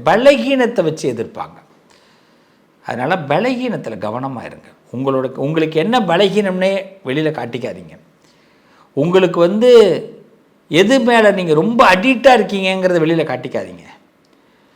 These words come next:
உங்களை நிறைய பேர் வார்த்தையால கொன்னுடுவாங்க. உங்களை யாராலையும் டைரக்டா ஃபேஸ் பண்ண முடியாது, யாரும் உங்களை வந்து வீழ்த்த முடியாது. அதனால வார்த்தையால நோகடிப்பாங்க, கடுமையான சொற்களை போட்டு உங்களை கொன்னுடுவாங்க.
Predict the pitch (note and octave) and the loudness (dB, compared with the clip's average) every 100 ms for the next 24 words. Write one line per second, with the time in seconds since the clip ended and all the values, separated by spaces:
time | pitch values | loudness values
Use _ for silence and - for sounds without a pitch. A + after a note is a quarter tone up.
0 | _ _ _ _ _ _ D3 D#3+ D#3 D#3 | _ _ _ _ _ _ -2 2 2 4
1 | F3+ F3+ G#3+ A#3+ E3 E3 G#3+ C4 - C4 | 4 6 6 4 4 4 6 4 2 4
2 | A#3+ G3+ D#3+ C#3+ D#3+ D#3 A#2 F2+ - - | 4 4 2 -2 -2 -2 -2 -6 -16 -20
3 | _ _ _ _ _ _ _ _ _ _ | _ _ _ _ _ _ _ _ _ _
4 | _ _ - D3 D#3 D#3 F3+ A3+ B3+ F3+ | _ _ -8 0 4 6 6 6 4 4
5 | F#3 A#3 A#3 B3 - A#3 A#3+ G3+ D3+ B2 | 4 4 4 0 4 4 4 -2 -4 -6
6 | G2+ E2+ - _ _ _ _ _ _ _ | -8 -10 -14 _ _ _ _ _ _ _
7 | _ _ _ _ _ _ _ C3+ E3 A3+ | _ _ _ _ _ _ _ 0 4 6
8 | G3+ F3+ D#3+ F#3 G#3 F3 F#3 B3 A3+ G3+ | 4 4 2 2 2 2 2 0 2 0
9 | D3+ C3 A2 A#2+ F#3+ F#3 C#3 F3 B3+ C4+ | 2 -2 -2 -4 -2 -2 2 4 4 4
10 | C4+ A#3+ A#3+ G3 E3+ E3 B2 G2 F#2 - | 2 4 4 4 4 2 0 -8 -12 -14
11 | _ _ _ _ _ _ _ _ - F#3 | _ _ _ _ _ _ _ _ 0 4
12 | A3+ A#3+ A#3+ C4 - A#3 A#3+ A#3 C#4 A3 | 4 6 6 4 4 4 4 6 6 6
13 | A3+ A3 A3 F3 D3+ D#3 D3 A2 E2 | 4 4 2 2 2 2 2 0 -4